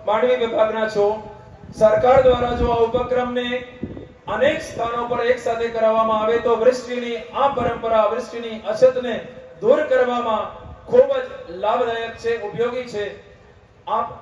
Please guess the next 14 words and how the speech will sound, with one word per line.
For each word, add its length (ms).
આ 160
વિષયને 400
ધ્યાનમાં 460
લઈ 240
આગળ 320
યથાસંભવ 840
આપ 200
અમારા 360
જનપ્રતિનિધિ 720
છો, 160
આપની 380
પાસે 360
વાત 280
રજૂ 240